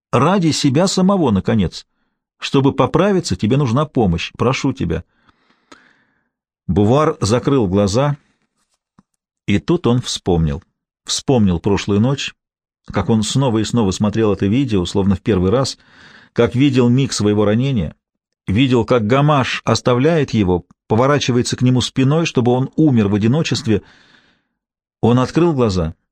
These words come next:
Шеф смотрел на него с тем же выражением, как тогда на фабрике. «Я сделаю это», — сказал Бувар. Гамаш кивнул «бон»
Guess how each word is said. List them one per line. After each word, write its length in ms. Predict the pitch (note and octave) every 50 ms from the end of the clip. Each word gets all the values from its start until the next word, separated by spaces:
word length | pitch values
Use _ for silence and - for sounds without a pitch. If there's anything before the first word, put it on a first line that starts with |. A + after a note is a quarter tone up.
| _ _ _ _ _ _ _ _ _ _ _ _ _ -
Шеф 340 | - - - C#3 D3 D3 -
смотрел 420 | - C#3 B2+ B2 A#2 B2 C3 C3
на 80 | B2+ A#2+
него 240 | A#2 A#2 A#2+ C3+ C3
с 100 | - -
тем 240 | - C3+ B2+ G#2+ F2
же 120 | F#2+ F#2
выражением, 580 | F2+ F#2+ G2 G2 F#2 A#2+ D3+ D#3+ D3+ C#3 A#2 G2+
как 180 | - F#2+ -
тогда 240 | - G#2+ G2 A#2 B2
на 100 | A#2+ A3+
фабрике. 500 | - A2 G#2 F2 E2+ E2 E2 - - F#2+ _ _ _ _ _ _ _ _ _ _ _ _ _ _ _ _ _ _ _ _ _ _ _ _ _ _ _ _ _ -
«Я 320 | G2 E2+ F2+ G#2 G#2+ G#2+
сделаю 600 | G2 G2 G#2 G#2 A#2 A#2+ A2 F#2 F2+ F2 E2+ E2 C#2
это», — 240 | F#2+ F#2 F2 - F2
сказал 340 | - - - F2+ E2+ F2+ E2+
Бувар. 420 | D#2 F2 E2 E2+ G2+ B2 C3+ B2 - - _ _ _ _ _ _ _ _ _ _ _ _ _ _ _ -
Гамаш 340 | - F2+ F#2 G#2 A#2 A2+ -
кивнул 380 | - A2 F2+ F#2 F#2 F2 E2+ D#2+
«бон» 340 | E2+ A2 A2+ A#2 A#2 B2+